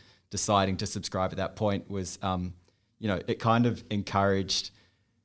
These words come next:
pe-, you know, the people I work with, the newsroom, to really focus on, um, the basics and the fact that people really value a trusted source that's free from bias and cuts through a lot of the noise. I guess the really encouraging thing that we've seen since then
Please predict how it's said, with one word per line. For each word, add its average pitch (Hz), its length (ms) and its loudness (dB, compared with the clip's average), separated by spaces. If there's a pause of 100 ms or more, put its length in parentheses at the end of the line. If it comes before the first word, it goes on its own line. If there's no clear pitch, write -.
(360)
pe-, - 160 -2
you 104 120 0
know, 92 120 2
the 95 80 -4
people 101 260 2
I 113 140 8
work 110 260 4
with, 104 280 0
the 98 100 -2
newsroom, 101 440 2
to 101 100 -4
really 110 180 2
focus 95 500 -4
on, 95 380 -2 (180)
um, 90 260 -4 (100)
the - 80 -6
basics 92 580 -2
and 95 320 -4
the 98 80 -8
fact 90 280 -6
that - 120 -8
people 104 240 -2
really 98 280 -2
value 92 400 -4
a 92 40 -6
trusted 98 520 -6
source 92 440 -4
that's - 240 -8
free 101 220 -4
from 98 220 -4
bias 92 500 0
and 92 160 -6
cuts - 220 -4
through 98 180 -4
a 95 40 -4
lot 95 120 -2
of 95 80 -4
the 92 80 -6
noise. 104 540 -6 (400)
I 117 80 2
guess 139 220 2
the 165 160 0
really 151 360 0
encouraging 110 680 2
thing 104 260 0
that 101 100 -4
we've 98 160 -2
seen 98 360 0
since - 360 -2
then 95 320 0